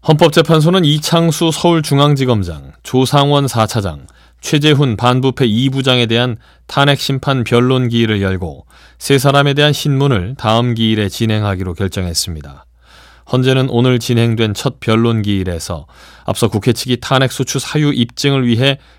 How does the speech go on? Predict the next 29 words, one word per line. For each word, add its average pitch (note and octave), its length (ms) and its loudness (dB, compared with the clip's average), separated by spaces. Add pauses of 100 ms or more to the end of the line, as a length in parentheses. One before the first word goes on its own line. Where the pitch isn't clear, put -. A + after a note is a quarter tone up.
(100)
이 C3+ 240 2
지검장 B2 760 0
등 C3 200 -2
피청구인에 D3 840 -2
대해 G#2+ 340 2
요청한 G2 460 -2
신문을 C3 640 0 (500)
오는 B2 260 4
이십사 A#2+ 360 0
일 G#2 120 0
이 B2+ 200 0
차 C#3+ 220 0
변론 C3 400 0
기일에 A#2 300 0
진행하겠다고 A#2 1000 -4
밝혔습니다. D#2 840 -10 (640)
이 C3 140 6
지검장 C3+ 560 2
등 C#3+ 160 2
검사 B2 360 0
세 A2+ 200 0
명은 A2 380 2 (400)
김건희 C#3+ 400 4
여사의 D3 300 2
도이치모터스 C#3+ 680 0
주가 C3+ 360 0
조작 C3 320 0
연루 A#2+ 440 4
의혹을 A#2 580 2